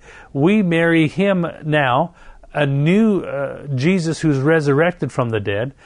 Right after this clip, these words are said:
And it's all symbolic to show you what happened when you were born again was legal, that Jesus actually became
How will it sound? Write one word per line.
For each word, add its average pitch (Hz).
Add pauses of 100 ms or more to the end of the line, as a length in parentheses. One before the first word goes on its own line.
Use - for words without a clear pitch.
(400)
And 143
it's 160
all 175
symbolic 165
to 147
show 151
you 131 (440)
what 143
happened 151
when 131
you 135
were 143
born 135
again 123
was 123
legal, 139 (420)
that 135
Jesus 170
actually 156
became 156